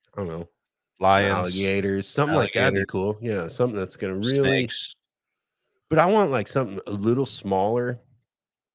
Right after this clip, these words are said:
Speaker 1: You know, like a lion, it's just gonna fucking kill 'em in the begin.
Speaker 2: What do you
Speaker 1: You know
Speaker 2: mean,
Speaker 1: what I mean?
Speaker 2: like
Speaker 1: I want
Speaker 2: a
Speaker 1: something that's gonna take some just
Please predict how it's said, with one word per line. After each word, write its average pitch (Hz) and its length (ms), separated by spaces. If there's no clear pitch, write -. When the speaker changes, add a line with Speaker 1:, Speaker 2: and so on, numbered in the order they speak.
Speaker 1:
You 143 80
know, 143 140
like 123 120
a 95 60
lion, 104 400
it's 98 200
just 82 140
gonna 80 100
fucking - 360
kill 82 220
'em 82 120
in 80 80
the 80 60
begin. 82 440
Speaker 2:
What - 1000
do - 20
you - 20
Speaker 1:
You 90 40
know - 20
Speaker 2:
mean, 92 80
Speaker 1:
what 90 40
I 90 60
mean? 95 40
Speaker 2:
like 107 40
Speaker 1:
I 113 40
want 143 160
Speaker 2:
a - 0
Speaker 1:
something 110 240
that's 101 160
gonna 90 140
take 90 260
some 85 340
just 131 140